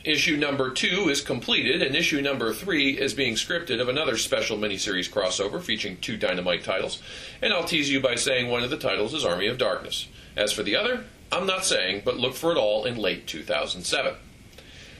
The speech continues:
Now, as I mentioned at the beginning of the podcast, I've got something for our loyal listeners, and here's a special offer for you.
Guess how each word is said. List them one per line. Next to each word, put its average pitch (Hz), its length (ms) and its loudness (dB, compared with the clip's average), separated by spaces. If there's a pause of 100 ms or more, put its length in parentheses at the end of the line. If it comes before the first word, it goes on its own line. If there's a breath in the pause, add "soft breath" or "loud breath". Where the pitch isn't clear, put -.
(140 loud breath)
Now, 131 260 2
as 156 100 2
I 127 60 4
mentioned 123 320 2
at 107 60 0
the - 60 -8
beginning 107 300 2
of 95 80 -2
the - 40 -12
podcast, 127 520 2
I've 107 160 2
got 101 200 2
something 101 340 0
for 104 160 2
our 92 120 4
loyal 92 340 4
listeners, 151 440 0
and 101 100 -2
here's 95 220 -2
a 120 80 -4
special 95 420 -2
offer 90 380 -2
for 92 400 -8
you. 131 500 -2